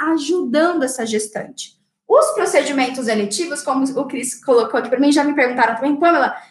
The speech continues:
gestante pode fazer clareamento?" Doc, nessa questão, um procedimento eletivo,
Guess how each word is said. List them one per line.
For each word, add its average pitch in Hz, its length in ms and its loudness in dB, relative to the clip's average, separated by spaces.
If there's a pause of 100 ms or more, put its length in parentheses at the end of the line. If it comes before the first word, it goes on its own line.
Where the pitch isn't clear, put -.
gestante 349 680 2
pode 320 300 2
fazer 247 220 -2
clareamento?" 220 800 -2 (640)
Doc, 294 280 6
nessa 427 460 2
questão, 262 640 -2 (300)
um 453 140 2
procedimento 302 680 2
eletivo, 311 960 0